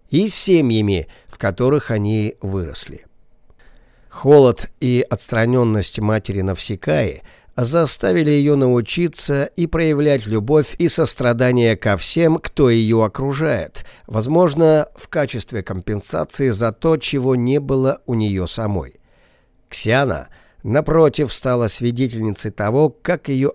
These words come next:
эмоциональная и любящая мать оказалась совершенно не приспособлена к жизни в окружавшем ее жестоком мире. В итоге сама Ксяна выросла суровой и безжалостной. Похоже,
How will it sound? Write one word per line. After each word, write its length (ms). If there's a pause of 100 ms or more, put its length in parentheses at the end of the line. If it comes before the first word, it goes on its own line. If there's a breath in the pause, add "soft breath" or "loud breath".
эмоциональная 1080
и 40
любящая 640
мать 420 (260 loud breath)
оказалась 460
совершенно 800
не 140
приспособлена 920
к 80
жизни 380
в 100
окружавшем 840
ее 380
жестоком 640
мире. 340 (920 loud breath)
В 160
итоге 520 (300)
сама 360
Ксяна 500
выросла 460
суровой 720
и 80
безжалостной. 960 (760)
Похоже, 580